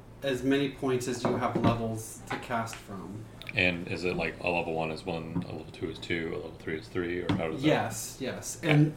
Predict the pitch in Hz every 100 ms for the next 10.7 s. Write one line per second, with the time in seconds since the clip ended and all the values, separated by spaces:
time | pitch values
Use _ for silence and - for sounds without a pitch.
0 | 156 135 143 - 185 180 170 156 147 151
1 | 135 127 147 147 147 139 - 143 131 127
2 | 123 117 113 104 - - - - - -
3 | - 120 110 - - 127 120 143 139 127
4 | - - - 196 190 160 139 - 135 127
5 | 123 151 147 156 135 120 117 - - -
6 | - 127 110 147 151 151 135 127 123 120
7 | 113 - - - - - 131 131 131 143
8 | 135 123 123 123 - - 127 - - -
9 | - - 127 117 113 127 131 123 123 117
10 | 123 - 95 - - -